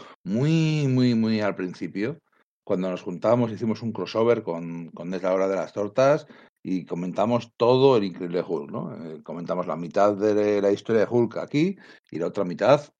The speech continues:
en, en Es la Hora de las Tortas, un, un podcast de, de amigos nuestros. Pero, eh, queríamos comentar, y es un tebeo que siempre nos ha llamado la atención, que siempre nos ha gustado, que queríamos hablar con vosotros,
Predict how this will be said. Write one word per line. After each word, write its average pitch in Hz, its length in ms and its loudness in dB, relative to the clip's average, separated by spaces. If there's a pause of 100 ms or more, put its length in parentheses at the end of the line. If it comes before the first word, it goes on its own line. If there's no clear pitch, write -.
(100)
en, - 380 -16 (100)
en 92 140 -10
Es 87 120 -8
la 87 100 -2
Hora 92 100 -2
de 95 80 0
las 87 160 -2
Tortas, 117 300 0
un, 92 220 -8
un 95 220 -8
podcast 92 320 -4
de, 85 280 -4
de 80 180 -10
amigos 87 280 -4
nuestros. 80 440 -12 (1200)
Pero, 196 420 8 (440)
eh, 101 380 0
queríamos 123 380 0
comentar, 117 640 0
y 95 360 -2
es 92 120 -2
un 117 160 -4
tebeo 113 240 0
que 98 100 -4
siempre 107 280 -6
nos 90 180 -8
ha 101 80 -2
llamado 95 240 -4
la 80 60 -14
atención, 123 360 0
que 113 120 -4
siempre 87 240 -8
nos 80 100 -14
ha 80 60 -10
gustado, 117 480 2
que 90 160 -6
queríamos 104 840 -2 (880)
hablar 95 380 2
con 85 100 -10
vosotros, 101 600 -8